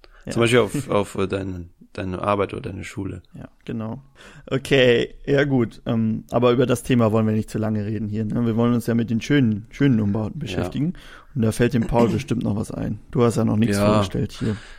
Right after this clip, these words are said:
Speaker 2: Ja, ich würd sagen, wo wir jetzt bei diesem ganzen edlen Umbau waren, machen wir jetzt mal <laughs> was genau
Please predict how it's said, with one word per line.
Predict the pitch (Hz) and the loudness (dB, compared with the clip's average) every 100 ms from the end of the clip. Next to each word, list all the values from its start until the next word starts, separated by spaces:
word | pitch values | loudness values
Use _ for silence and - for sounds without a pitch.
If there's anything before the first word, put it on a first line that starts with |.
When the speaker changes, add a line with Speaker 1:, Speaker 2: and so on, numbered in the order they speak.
| - - | -18 -10
Speaker 2:
Ja, | 104 98 | 2 4
ich | 98 127 | 4 2
würd | 123 | 2
sagen, | 139 131 | 2 2
wo | 123 117 | 0 2
wir | |
jetzt | 117 - | 0 0
bei | 104 | -6
diesem | 104 104 | -4 -4
ganzen | 107 110 98 | -4 -4 -4
edlen | 110 120 104 | -4 -2 -4
Umbau | 104 120 143 139 | -4 -4 -4 -2
waren, | 143 | -2
machen | 127 113 104 | -2 -4 -8
wir | |
jetzt | 101 | -8
mal | 104 - 120 | -4 -2 2
<laughs> | |
was | 123 104 - | 0 -2 -8
genau | - 110 | -6 0